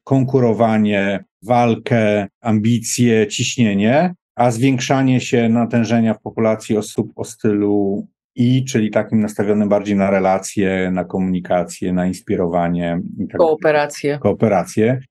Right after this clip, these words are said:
Speaker 1: i współpracę, więc to na pewno ma znaczenie, tak? I takie modele rekrutacyjne, które funkcjonowały dziesięć, piętnaście lat temu,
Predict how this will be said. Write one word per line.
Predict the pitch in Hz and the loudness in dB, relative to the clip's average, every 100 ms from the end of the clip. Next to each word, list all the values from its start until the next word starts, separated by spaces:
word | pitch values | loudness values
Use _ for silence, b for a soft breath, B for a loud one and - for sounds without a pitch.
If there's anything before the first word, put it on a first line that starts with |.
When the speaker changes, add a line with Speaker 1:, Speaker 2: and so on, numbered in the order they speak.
| - | -10
Speaker 1:
i | |
współpracę, | 104 - 110 107 90 123 | -6 -4 0 0 0 0
więc | 135 117 | 0 0
to | 190 | 0
na | 180 | 2
pewno | 180 170 165 | 2 2 2
ma | 135 | 2
znaczenie, | 113 104 - 95 90 | 2 0 0 0 0
tak? | 110 123 - | 0 0 -2
I | 131 | -2
takie | 127 127 135 | -2 0 2
modele | 131 135 135 135 131 - _ - | 4 2 2 2 -2 -6 _ 0
rekrutacyjne, | 131 131 127 131 120 - 135 123 | 0 2 -2 0 0 2 4 2
które | 120 127 | 2 -2
funkcjonowały | 120 131 123 127 123 123 123 120 117 117 117 117 117 117 113 | 0 -2 0 2 4 4 4 4 4 2 2 2 2 2 0
dziesięć, | 110 117 120 117 | -2 -2 -2 -2
piętnaście | 113 113 110 - 110 | -2 0 -2 0 0
lat | 113 - | 0 0
temu, | 117 113 113 110 110 | 0 2 4 4 2